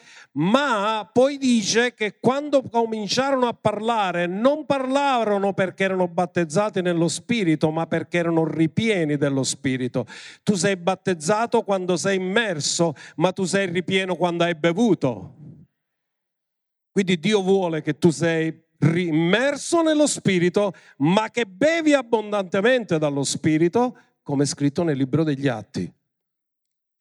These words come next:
Questo è un tempo di bere dallo Spirito.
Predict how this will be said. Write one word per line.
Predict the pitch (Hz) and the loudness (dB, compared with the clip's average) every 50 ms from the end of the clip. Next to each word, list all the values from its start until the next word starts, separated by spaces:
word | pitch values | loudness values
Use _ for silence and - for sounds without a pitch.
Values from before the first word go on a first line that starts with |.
| _ _ _ _ - | _ _ _ _ 0
Questo | 160 165 160 151 - - - 202 | 2 2 2 0 -2 0 0 0
è | |
un | 208 220 220 196 | 0 0 -4 -2
tempo | - 180 165 156 151 143 151 160 | 0 0 2 2 2 0 0 0
di | 156 160 | 0 -2
bere | 151 143 135 160 196 196 180 156 139 139 139 | -4 -2 -2 0 0 0 0 -2 -2 -2 -4
dallo | 131 131 127 131 127 123 | -4 -4 -4 -4 -4 -6
Spirito. | 113 - 127 - - 120 107 101 104 101 - 90 - _ | -6 -8 -10 -8 -8 -8 -6 -6 -10 -10 -12 -14 -16 _